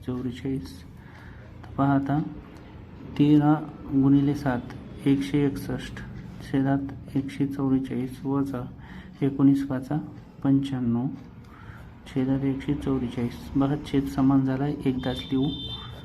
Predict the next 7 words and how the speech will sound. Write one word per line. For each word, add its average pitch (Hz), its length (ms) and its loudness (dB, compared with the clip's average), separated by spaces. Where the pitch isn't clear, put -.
आणि 131 120 4
अंशाची 135 500 4
वजाबाकी 131 520 0
करायची, 131 440 0
एकशे 131 300 0
एकसष्ट 135 580 -2
वजा 131 380 0